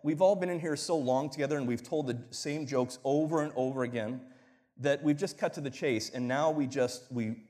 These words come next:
we call it a number, we remember the joke attached to the number, and we all just laugh together." So the new prisoner asks, "Wow, that's, that's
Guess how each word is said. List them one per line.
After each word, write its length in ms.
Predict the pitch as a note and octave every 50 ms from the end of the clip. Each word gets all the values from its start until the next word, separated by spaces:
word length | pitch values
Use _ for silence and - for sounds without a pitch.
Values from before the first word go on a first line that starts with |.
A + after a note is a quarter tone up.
| - _ _ _ -
we 80 | G2+
call 300 | G2+ - - D#3 D3+ D#3
it 60 | D#3+ D#3
a 40 |
number, 440 | C#3+ C#3+ C3+ C3+ C3+ C#3+ C3+ C#3 C#3 A2
we 120 | A#2 A#2
remember 580 | A2+ A2+ A2 A2 A#2 B2+ C#3 C#3+ D3 D3 C#3+ C3+
the 100 | B2 A2+
joke 460 | G#2+ G#2 B2+ B2 A2+ B2+ D3 - - - - _ _ _ _
attached 400 | - - - C3+ C#3 C#3 - -
to 60 | D3+
the 80 | A#2+ A2+
number, 360 | A2+ A2+ A2 G#2+ A2+ A2+ G#2+ - - - - - - - _ -
and 380 | C3 C3+ C3 B2+ B2+ C3 B2+
we 140 | C3 C3 B2
all 160 | A#2+ B2 B2
just 400 | A#2+ B2+ A#2+ A2+ - - - -
laugh 520 | A#2 A2+ A2+ A2 G#2+ G#2+ - - - - - - - _ _ _ _ _ _ _ _ _ _ _ _ _ -
together." 360 | - C3+ C#3+ F#3 E3 A2 E2 - - - - - - - - - - - - - - - _ _ _ _ _ _ _ _ _ _ _ _ -
So 480 | - - E3+ D#3+ D#3 D#3 D3 D3 - -
the 100 | A#2+ C3
new 260 | C#3 C#3+ D3+ D3+ D3+
prisoner 460 | C#3+ D3 - C#3 C#3 C#3 D3+ D3 D3 C3
asks, 500 | A#2+ A#2+ B2+ C3+ - - - - - - A2
"Wow, 300 | G#2 A2 D3+ F3 C#3 G#2 D#3+
that's, 360 | B2+ B2+ B2 - - - -
that's 320 | - C#3+ A#2+ - - -